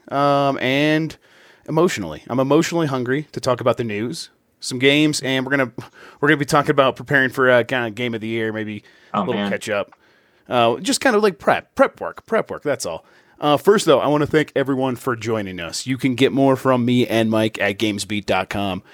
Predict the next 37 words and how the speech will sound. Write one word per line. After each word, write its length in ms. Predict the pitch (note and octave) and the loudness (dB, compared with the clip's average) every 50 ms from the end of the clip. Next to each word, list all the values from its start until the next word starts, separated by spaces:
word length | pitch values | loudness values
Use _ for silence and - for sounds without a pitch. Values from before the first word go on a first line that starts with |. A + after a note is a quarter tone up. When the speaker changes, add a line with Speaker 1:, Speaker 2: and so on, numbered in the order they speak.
| - - _ - | -20 -8 _ -2
Speaker 1:
If 140 | A#2 A2 | 0 0
you 80 | B2+ B2 | 2 2
have 160 | A#2 A#2+ A#2 | 2 2 4
something 260 | - C#3+ B2+ B2 C3 | 4 2 2 2 0
to 80 | A#2+ G#2 | -2 0
share 240 | - - B2+ A2+ G#2 | 0 2 2 2 2
with 160 | F#2 - - | 0 -2 -6
us, 220 | E2 E2+ - - | -6 -4 -4 -6
you 80 | A2+ A#2 | -6 -4
can 200 | - C3+ G#2 - | -4 -4 -4 -2
email 300 | A2 A#2 A#2 A#2 G#2+ G#2 | -2 0 0 2 2 0
the 80 | G2 F#2+ | -2 -2
podcast 580 | - A#2 G#2 F#2+ - - G#2 F#2 - - G#2 | -2 -2 -2 -2 -2 -2 -4 -4 -4 -2 -4
at 160 | G2 F#2 F#2 | -4 -4 -4
games 520 | G2 G#2 G#2+ A2 G#2+ G2 F2 D#2+ D2+ - - | -6 -4 -2 -2 -2 -2 -4 -8 -10 -10 -10
plus 280 | - - A#2+ A2+ - | -2 0 2 2 2
podcast 600 | - - B2+ A#2 A2 A2 - A#2+ A2 G2+ - - - | 2 2 2 2 2 0 0 0 -2 -2 -2 -6 -6
at 240 | - G#2+ G2+ - - | -4 -4 -4 -4 -4
venturebeat 460 | G#2 G2+ - G#2+ G2+ G#2 G#2+ G2+ - | -6 -6 -6 -6 -6 -6 -6 -4 -2
dot 180 | G2+ F#2+ F#2+ | -2 -2 -2
com. 320 | - - A2+ A2 G#2+ G2 - - - - - - - _ | -4 -4 -4 -4 -4 -6 -8 -12 -20 -20 -20 -20 -20 _
Uh, 240 | - - F#2 F#2 F#2 | -4 0 0 2 2
there's 260 | F#2 G#2 G2 F#2+ - | 2 0 -2 -2 -2
also, 560 | - - G#2 G#2+ - - G2+ G2 F#2+ F#2 F2+ - _ - - _ | 0 2 2 2 2 2 2 2 2 0 -2 -4 _ -20 -20 _
you 140 | - - G#2 | -10 -10 -8
know, 80 | E2 D#2+ | -8 -8
you 80 | F2+ | -8
can 80 | F2+ E2+ | -6 -2
get 100 | A2 G#2 | 0 0
us 160 | G2+ F#2+ - | 0 0 -2
on 100 | F#2+ F#2 | -4 -6
Twitter 320 | - - A#2 G#2+ G2+ G2 F#2 - | -4 -2 0 2 2 0 0 0
at, 180 | F#2+ F#2 - | -2 -2 0
at 240 | - G#2 G#2 - _ | 0 0 -2 -2 _
gamesbeat 540 | - G#2+ A2+ C#3 C3+ - - D#3 D#3+ - - - | -2 0 0 0 0 2 2 0 0 0 -4 -4
or 200 | A2+ G2+ F#2 F2 - - - | -4 -2 -2 -4 -6 -6 -4
at 360 | G2+ G#2 G#2 G2+ - - - | -2 0 0 -2 -4 -8 -16